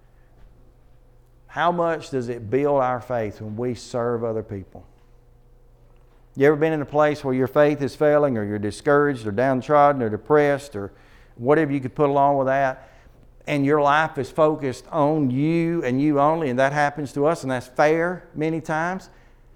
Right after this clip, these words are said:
but then we step out of that box and we start to look at someone else's life or to help someone else or to assist someone else, and all of a sudden what happens?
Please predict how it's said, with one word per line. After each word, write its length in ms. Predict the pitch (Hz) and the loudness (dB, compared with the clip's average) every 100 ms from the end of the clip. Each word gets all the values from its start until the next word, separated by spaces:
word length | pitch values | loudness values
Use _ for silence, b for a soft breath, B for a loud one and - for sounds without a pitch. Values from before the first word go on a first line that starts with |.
| b - | b -4
but 220 | 123 127 | -4 -2
then 160 | 160 | -4
we 100 | 143 | -2
step 380 | 139 - 175 175 | -4 -4 -4 -2
out 220 | 165 160 | -2 -2
of 40 | 156 | -2
that 220 | 139 120 | -4 -2
box 400 | 127 156 156 - | -2 -2 -4 -10
and 100 | 117 | -10
we 80 | 113 | -10
start 440 | - 151 147 139 | -2 0 0 -2
to 180 | 117 101 - - | -8 -10 -12 -2
look 300 | 131 160 147 | 2 2 0
at 120 | 135 | -6
someone 300 | 165 151 147 | -4 -4 -2
else's 400 | 156 160 135 135 | -2 -4 -12 -8
life 460 | 147 156 160 160 | -4 -2 -4 -8
or 80 | 107 | -10
to 80 | 98 | -8
help 320 | 95 156 165 | -6 -8 -8
someone 400 | - 156 147 131 | -8 -6 -4 -4
else 340 | 143 160 156 131 | -4 -4 -6 -8
or 100 | 113 | -10
to 120 | 110 | -10
assist 360 | 101 160 156 | -12 -10 -10
someone 300 | 151 147 156 | -8 -10 -8
else, 160 | 170 135 | -8 -8
and 80 | 135 | -4
all 160 | 131 | -4
of 60 | 123 | -4
a 20 | |
sudden 220 | - 147 | -6 -4
what 120 | 131 127 | -4 -4
happens? 480 | 143 135 - - | -6 -10 -18 -20